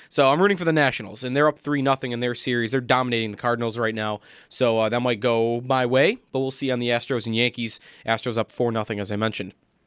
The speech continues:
A lot of Bills and Sabres talk tonight, mostly Bills. I spent a lot of time on the Sabres yesterday, and, uh, no game tonight.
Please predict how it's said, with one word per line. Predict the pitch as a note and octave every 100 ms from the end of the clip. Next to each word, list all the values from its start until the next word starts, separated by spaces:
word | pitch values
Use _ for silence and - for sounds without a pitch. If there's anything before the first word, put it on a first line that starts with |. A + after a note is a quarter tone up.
| _ _ _ _ _ _ -
A |
lot | E3
of | D#3+
Bills | E3+
and | C#3+
Sabres | F3 D#3 E3+
talk | D#3+
tonight, | - D3+ C#3+
mostly | D3 C#3
Bills. | B2+ C3+ C3+ C3+ - - -
I |
spent | B2+ D3+
a | B2
lot | C3 C#3+
of | C3+
time | C#3 C3
on | A#2+
the |
Sabres | - C3 A#2+ A#2
yesterday, | B2+ A#2+ B2+ A#2+ A#2 - - -
and, | B2 A#2 A#2
uh, | A2+ A2+
no | E3+ G3
game | G3+ G3+
tonight. | G3 F#3 F3+ G3+